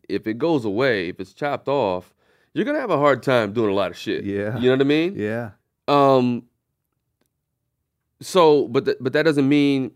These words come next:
Speaker 1: that the pinky is irrelevant
Speaker 2: Yeah.
Speaker 1: or that the index is irrelevant.
Speaker 2: Yeah.
Speaker 1: It's just roles. There's certain people that are doers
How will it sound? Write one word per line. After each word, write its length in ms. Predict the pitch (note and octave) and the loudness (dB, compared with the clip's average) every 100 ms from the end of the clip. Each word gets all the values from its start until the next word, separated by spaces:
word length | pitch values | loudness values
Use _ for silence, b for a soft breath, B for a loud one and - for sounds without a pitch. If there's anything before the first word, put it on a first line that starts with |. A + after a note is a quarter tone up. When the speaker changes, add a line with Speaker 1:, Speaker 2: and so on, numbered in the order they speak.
| - | -4
Speaker 1:
that 220 | B2 A#2 | -4 -2
the 80 | A2 | -6
pinky 540 | C3+ D#3+ D3+ C3+ F#2+ | -2 -2 -2 -4 0
is 260 | A2 G2+ F#2 | 0 0 -6
irrelevant 760 | A2+ G#2+ F#2+ G#2 F#3+ G#2+ F#2+ C#3 _ E2 | -4 -2 0 -2 -2 -2 -4 -6 _ -14
Speaker 2:
Yeah. 340 | F2 A2 A2+ - | -10 -8 -10 -2
Speaker 1:
or 140 | A2 A2+ | 2 2
that 120 | G#2+ | 2
the 160 | A2 | 0
index 320 | D3 D#3+ B2+ A#2 | 0 0 -4 -6
is 120 | G#2 | -4
irrelevant. 580 | G2 G#2+ C#3+ G#2 G2+ F#2 | -2 -2 -2 -2 -4 -4
Speaker 2:
Yeah. 240 | G2+ A2+ | -6 -2
Speaker 1:
It's 140 | C#3+ C#3 | -2 0
just 280 | F3+ E3+ G#2 | 0 0 -4
roles. 680 | F#2 A#2+ E3+ C#3+ B1 - F#2+ | -2 2 2 0 -4 -14 -2
There's 220 | A#2 A#2 | 0 0
certain 340 | - D#3+ D#3 | 0 0 0
people 260 | D#3 E3 C3 | -6 -6 0
that 180 | B2 A2 | 2 2
are 180 | A2 | 2
doers 580 | G2 F#2+ C3+ D3+ E3 E3 | 0 0 0 0 -4 -10